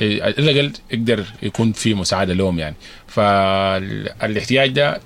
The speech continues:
جات متأخر، يس، لكن هو كويس لحق الناس قبل الاسم ده، والمخاطر بتاعه لسه جاية أكتر يعني. إذا الناس لسه ما، ما ركزت والناس لسه ما،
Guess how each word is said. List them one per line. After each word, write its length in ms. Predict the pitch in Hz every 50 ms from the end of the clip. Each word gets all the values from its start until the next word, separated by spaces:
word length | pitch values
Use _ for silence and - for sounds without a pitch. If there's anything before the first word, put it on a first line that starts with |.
| - 120
جات 200 | 113 131 135 120
متأخر، 400 | 107 92 87 117 120 - 135 117
يس، 220 | 120 131 135 -
لكن 200 | 98 92 - 123 110 - -
هو 120 | 135 110
كويس 380 | - - 143 127 131 - - -
لحق 260 | 120 110 123 107 117
الناس 340 | 104 98 113 131 127 120 113
قبل 160 | 113 110 101
الاسم 260 | 98 104 - - 110
ده، 80 | 110 - - - - - - - - - -
والمخاطر 640 | - 104 104 104 101 104 107 - - 143 139 - 127
بتاعه 180 | 117 110 139
لسه 240 | 135 135 131 - 117
جاية 260 | 107 113 110 98 95
أكتر 200 | 98 - - 92
يعني. 200 | 87 85 85 90
إذا 180 | 95 95 107 104
الناس 260 | 101 113 127 120 -
لسه 200 | 127 127 117 107
ما، 340 | 101 104 110 117 117 113 113
ما 160 | 113 117 117
ركزت 400 | 117 110 113 - - 101 101 95 95
والناس 300 | 92 90 98 104 101 117
لسه 160 | 107 - 110
ما، 300 | 104 107 110 113 113